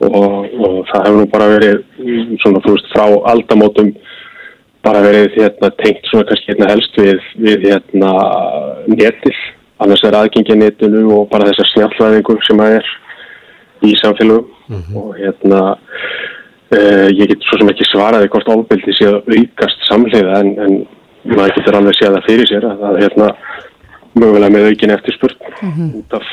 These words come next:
Speaker 1: einmitt á netinu. Eh, en svona til samanburðar að þá, þá, hérna, eh, tóku sér, það er samtök í Bandaríkjunum sem kallast necmec og, og hafa það svona markmiði að, að bjarga börnum sem eru, eh,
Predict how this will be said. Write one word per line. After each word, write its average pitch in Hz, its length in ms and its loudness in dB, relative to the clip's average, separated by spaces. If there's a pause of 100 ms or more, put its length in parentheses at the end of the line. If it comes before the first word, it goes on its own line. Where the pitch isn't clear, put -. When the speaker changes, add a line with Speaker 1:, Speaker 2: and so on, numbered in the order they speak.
(120)
Speaker 1:
einmitt 107 420 -2
á 113 140 0
netinu. 107 440 2 (1120)
Eh, 98 460 2 (500)
en 110 180 -4
svona 104 200 2
til 101 200 -2
samanburðar 107 720 0
að - 80 -10
þá, 107 100 0 (380)
þá, - 260 -6
hérna, 101 440 0 (640)
eh, 101 480 -12
tóku 104 320 -2
sér, 95 180 -2
það - 220 -4
er 101 60 -8
samtök 113 320 0
í - 60 -2
Bandaríkjunum 117 480 0
sem 107 100 -2
kallast 107 300 -6
necmec - 680 -4 (800)
og, 101 580 0
og 101 320 0
hafa 107 280 0
það 107 160 0
svona 110 200 2
markmiði 117 400 2
að, 117 160 0
að 104 140 -2
bjarga 107 280 -2
börnum 117 380 -2
sem 110 200 2
eru, 110 160 4 (180)
eh, 120 1120 -4